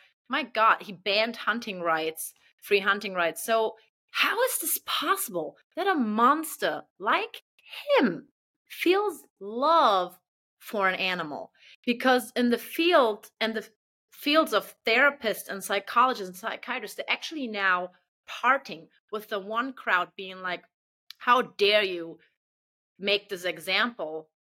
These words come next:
Rightfully so. But then there's also the crowd who says, like, "If we don't, like, subjectively,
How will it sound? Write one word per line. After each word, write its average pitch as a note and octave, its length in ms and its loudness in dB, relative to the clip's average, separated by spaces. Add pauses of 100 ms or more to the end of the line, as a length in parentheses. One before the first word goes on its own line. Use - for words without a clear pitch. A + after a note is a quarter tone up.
(120)
Rightfully C#4 520 -2
so. F#3 580 -2 (280)
But B3 140 -4
then C4 100 2
there's B3+ 200 0
also D#4 300 2
the C4 80 0
crowd A#3+ 340 2
who A#3+ 80 -8
says, A#3+ 240 -4
like, A3+ 200 2
"If G#3+ 180 -10
we C#4 140 -2
don't, D4 440 2 (400)
like, G3 360 0 (500)
subjectively, - 1200 -8